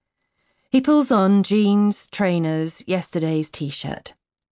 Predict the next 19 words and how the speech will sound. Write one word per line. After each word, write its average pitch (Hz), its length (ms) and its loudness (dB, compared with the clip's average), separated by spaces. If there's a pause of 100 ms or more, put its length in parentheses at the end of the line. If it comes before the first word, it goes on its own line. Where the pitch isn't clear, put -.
(500)
It - 200 -2
cloaks - 400 0
him 139 260 0
in 156 160 0
eight 175 300 -2
hours 151 420 0
of 185 160 -6
bus - 260 -8
journey, 127 480 -4 (800)
the 160 80 0
baked 165 400 0
sweat - 460 -2
of 135 80 -6
a 139 80 -2
channel 156 460 -2
crossing 139 480 -6
spent 151 400 -4
on 147 180 0
deck. - 360 -4